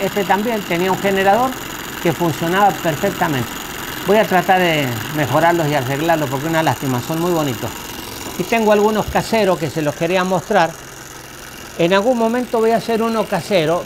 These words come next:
pero no, no le, no se lo aseguro que lo hagamos porque, eh, me lleva mucho tiempo. Estamos muy ocupados haciendo otros videos y trabajando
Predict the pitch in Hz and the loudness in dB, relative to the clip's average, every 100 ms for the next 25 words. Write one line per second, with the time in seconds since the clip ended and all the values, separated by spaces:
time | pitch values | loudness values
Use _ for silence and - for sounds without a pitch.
0 | - 165 165 - - 151 190 190 190 202 | -4 -2 -2 -4 -10 -6 -4 -4 -2 0
1 | 208 208 196 180 165 151 139 131 127 - | 0 2 4 4 2 0 -2 -4 -6 -10
2 | - - - - - - - - - - | -14 -14 -14 -14 -14 -14 -12 -14 -14 -14
3 | - - - - - - - - - - | -14 -14 -14 -14 -14 -14 -14 -14 -14 -12
4 | - - - 180 202 214 202 165 202 220 | -12 -12 -2 2 4 6 6 4 2 4
5 | 240 160 139 170 165 190 196 160 156 165 | 6 6 6 4 4 6 4 4 -2 0
6 | 151 165 165 185 180 165 165 190 226 202 | -2 2 2 4 4 4 4 4 6 6
7 | 208 208 208 220 208 - 185 - 202 202 | 4 2 0 0 -2 0 -2 0 -2 -2
8 | 170 185 226 208 196 180 208 202 165 202 | -4 -4 0 0 0 0 2 0 0 -4
9 | 196 190 180 165 202 226 208 190 170 160 | -2 -2 -2 2 4 4 2 2 0 0
10 | 156 151 202 196 175 | 2 2 0 -2 0